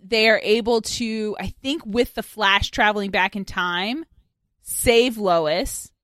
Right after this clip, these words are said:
Then, but, oh, they save Lois, but when they go back in time, what Batman needs to right is wrong, which is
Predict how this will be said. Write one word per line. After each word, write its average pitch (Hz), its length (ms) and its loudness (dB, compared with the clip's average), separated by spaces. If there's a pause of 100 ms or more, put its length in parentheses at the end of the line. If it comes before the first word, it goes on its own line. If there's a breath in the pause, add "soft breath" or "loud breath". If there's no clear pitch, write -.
(360)
Then, 233 720 2 (320)
but, 220 240 4
oh, 311 340 6 (200)
they 247 140 -2
save 285 300 2
Lois, 262 280 4
but 214 220 -4
when 233 160 -2
they 220 80 0
go 233 160 2
back 240 180 2
in 247 80 -2
time, 214 320 -2
what 190 160 -2
Batman 214 380 2
needs 208 180 -6
to 214 80 -8
right 190 200 0
is 185 120 -6
wrong, 196 240 0
which 180 200 -6
is 185 200 -8